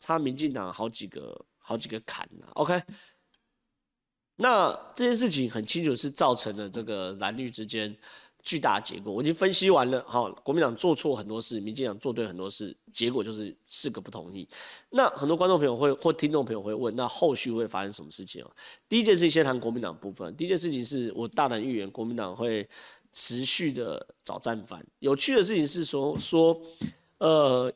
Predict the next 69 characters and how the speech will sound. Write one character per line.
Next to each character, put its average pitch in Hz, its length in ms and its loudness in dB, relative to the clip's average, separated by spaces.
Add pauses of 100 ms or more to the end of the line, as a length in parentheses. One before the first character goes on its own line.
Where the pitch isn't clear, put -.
一 247 160 6
选， 107 480 4 (380)
一， 151 100 4 (160)
一， 175 220 0
一 196 80 6
确 226 180 4
定 190 180 4
结 120 220 2
果， 110 340 0
朱 156 140 4
立 175 160 6
伦 104 260 0 (200)
等 107 120 0
于 107 80 2
是 127 140 -2
国 120 160 -2
民 120 80 -2
党 104 180 0
党 92 240 -8
主 107 160 -12
席， 98 200 -6
还 110 60 0
有 120 80 0
赵 175 220 4
少 143 160 6
康， 110 320 -4
赵 - 140 0
少 156 100 4
康 147 200 0
等 131 120 -6
于 101 140 -6
是 120 320 -6
战 156 240 0
斗 143 140 -2
蓝。 101 280 -8 (200)
我 - 180 -14
现 - 160 0
在 185 60 2
已 147 100 -2
经， 127 200 -6
我 135 100 -4
觉 131 100 -2
得 165 60 -4
慢 196 100 4
慢 190 80 4
有 143 60 4
点 113 160 -4
派 - 220 -4
系 127 160 -4
的 107 100 -2
味 101 140 -2
道， 85 240 -6
等 95 120 -8
于 113 80 -4
这 165 140 -2
个 156 160 2 (460)
派 180 240 4
系 127 340 4
的 87 300 -2
派 170 240 2
头， 92 360 -2
吼， - 240 -4 (600)
都 170 180 6
说 165 320 6
不 135 300 -2
要 147 220 6
找 82 200 -4
战 104 280 0
犯， - 200 -6